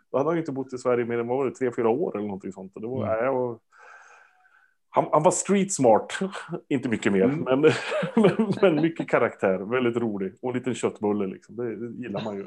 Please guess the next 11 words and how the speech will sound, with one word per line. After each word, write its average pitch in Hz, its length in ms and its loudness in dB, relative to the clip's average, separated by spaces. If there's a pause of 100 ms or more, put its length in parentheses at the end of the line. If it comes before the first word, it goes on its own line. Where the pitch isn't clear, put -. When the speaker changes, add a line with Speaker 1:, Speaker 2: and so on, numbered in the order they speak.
Speaker 1:
Det 120 180 -12 (640)
Speaker 2:
Allsvenskans 123 440 2
Speaker 3:
Ja, 143 200 6
det, 135 100 4
det - 0 -
Speaker 2:
snabbaste 113 360 0
köttbulle. 117 440 -6 (220)
Speaker 1:
Ja, 117 140 2
men 127 140 4
precis. 123 240 0
Speaker 3:
<laughs> 294 280 -2